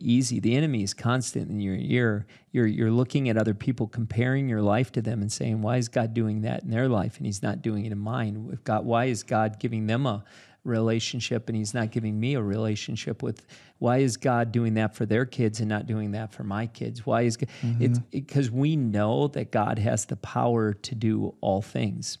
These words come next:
Speaker 2: Yeah.
Speaker 1: Nothing is impossible for God. And,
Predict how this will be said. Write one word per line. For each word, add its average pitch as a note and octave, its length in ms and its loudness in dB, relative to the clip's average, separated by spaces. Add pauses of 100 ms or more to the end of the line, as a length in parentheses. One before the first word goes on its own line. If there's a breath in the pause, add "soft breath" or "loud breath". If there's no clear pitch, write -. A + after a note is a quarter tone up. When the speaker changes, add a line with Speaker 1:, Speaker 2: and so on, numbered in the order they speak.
(140)
Speaker 2:
Yeah. C3 60 -4
Speaker 1:
Nothing A#2 340 -2
is G2+ 120 -2
impossible G#2+ 580 -2
for - 180 -10
God. G#2+ 380 -2 (440 loud breath)
And, B2 300 2